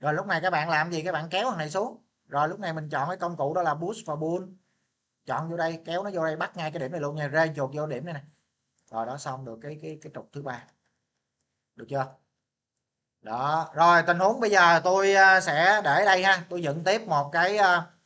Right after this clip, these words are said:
đại khái là một cái, tôi muốn bo góc cái, à, cái, cái chân bàn này đi các bạn. Cái, cái mặt này nè. Tuy cái bàn này nó không có bo góc, mà trường hợp bây giờ tôi muốn bo bốn cái góc cạnh này tôi làm sao? Thì bây giờ tôi sẽ chỉ các bạn hai cách làm.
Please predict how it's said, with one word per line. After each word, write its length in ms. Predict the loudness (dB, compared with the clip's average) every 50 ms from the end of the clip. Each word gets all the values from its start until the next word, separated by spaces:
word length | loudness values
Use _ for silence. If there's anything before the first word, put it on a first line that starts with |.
| _ _ _ _ _ -20 -20 _ _
đại 200 | -4 -2 -2 0
khái 260 | 2 4 4 6 6
là 140 | 6 4 4
một 220 | 2 0 -2 -2 -2
cái, 140 | -4 -4
tôi 160 | -4 -4 -6 -6
muốn 200 | -4 -6 -2 2
bo 220 | 4 4 4 4
góc 200 | 4 2 0 0 -2
cái, 220 | -4 -2 -2 0
à, 220 | 2 4 4 4 2
cái, 100 | 0 -4
cái 120 | -6 -6 -4 -4
chân 180 | -4 -2 0
bàn 240 | 0 0 0 0 -2
này 80 | -4 -6
đi 140 | -6 -6
các 80 | -4 -2
bạn. 260 | -2 -2 -2 -6 -10 -14 _
Cái, 120 | -10 -8
cái 120 | -6 -6 -6
mặt 160 | -6 -6 -6
này 80 | -6
nè. 140 | -4 -4 -6 -4 -4
Tuy 160 | -4 -4 -2
cái 100 | -2 -2
bàn 160 | -2 -2 -2
này 100 | -4 -4
nó 100 | -6 -6
không 80 | -4 -2
có 80 | -2
bo 140 | 0 2 2
góc, 220 | 2 0 0 -2 -2
mà 120 | -4 -4
trường 140 | -4 -4 -4
hợp 180 | -4 -4 -4
bây 80 | -4 -4
giờ 100 | -4 -2
tôi 80 | -4 -4
muốn 160 | -8 -6 -2
bo 220 | 0 2 2 2 2
bốn 160 | 0 -2 -2
cái 80 | -2
góc 140 | -2 -4 -2 -4
cạnh 160 | -6 -6 -4
này 100 | -6 -6
tôi 120 | -4 -4
làm 140 | -4 -4 -2
sao? 160 | -2 -4 -4 -4 -8 -18 _ _ _ _ _ _ _ _ _ _
Thì 80 | -6 -2
bây 100 | 2 4
giờ 160 | 6 6 6 4
tôi 120 | 2 0
sẽ 100 | -2 -2
chỉ 240 | 0 -2 -2 0 0
các 100 | 2 2
bạn 240 | 2 2 2 0 0
hai 240 | 2 4 4 4
cách 200 | 2 0 -4 0
làm. 320 | 4 6 6 6 4 0